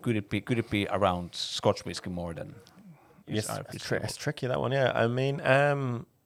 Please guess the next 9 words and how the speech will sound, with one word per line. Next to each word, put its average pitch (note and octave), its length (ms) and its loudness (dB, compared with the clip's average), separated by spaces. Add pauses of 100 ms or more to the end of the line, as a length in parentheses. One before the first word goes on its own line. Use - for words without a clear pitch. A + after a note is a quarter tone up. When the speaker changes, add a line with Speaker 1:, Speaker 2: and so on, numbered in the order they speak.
(420)
Speaker 2:
I A#2 100 0
don't F#3 240 0
think A2+ 280 -2
necessarily F#2+ 560 2
a F2+ 60 4
bubble. F#2+ 580 4
Um, F2+ 680 -2 (140)
of - 180 -2
course, A#2 520 2